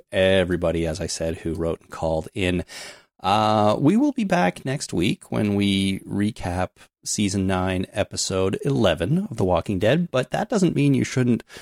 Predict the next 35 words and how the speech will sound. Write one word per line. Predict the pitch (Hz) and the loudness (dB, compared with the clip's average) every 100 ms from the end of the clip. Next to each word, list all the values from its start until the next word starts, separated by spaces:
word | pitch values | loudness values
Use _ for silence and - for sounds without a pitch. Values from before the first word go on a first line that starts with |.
| - _ | -20 _
keep | - 120 | -4 -2
sending | - 120 107 | 0 2 2
emails | 104 107 104 92 | 2 2 2 -2
or | - | -2
feedback | 107 98 95 95 | -2 0 0 -2
or | - | -4
questions | - 143 - 98 | -2 0 0 0
or | 85 | 0
whatever, | 80 78 87 147 | 0 0 0 -2
because | 160 110 117 110 110 113 | -2 -2 2 2 0 0
you | 120 | 0
never | 135 151 | 2 2
know | 175 202 | 4 4
what | 87 82 80 | 2 0 0
we | 90 | 0
might | 85 82 - - - - _ - | 0 -2 -6 -16 -20 -20 _ -10
read | 101 101 95 92 | -2 0 2 0
on | - 92 | 0 0
the | 90 85 | 0 0
air | 85 85 85 | -2 -2 -2
or | 87 | -4
play | 82 - 85 82 | -4 -4 -2 -2
on | 80 | -4
the | 87 85 | -4 -4
air. | 78 78 | -4 -4
So | 95 - 95 92 90 - - - _ | -4 -2 2 4 2 -4 -20 -20 _
if | 139 175 | -6 -2
you'd | 165 | 2
like | 175 | 2
to | 170 | 2
do | 160 202 | 2 4
that, | 185 165 - - | 4 2 -2 -6
visit | 117 147 | 0 2
our | 156 | 4
website | 151 165 - 120 | 4 2 0 0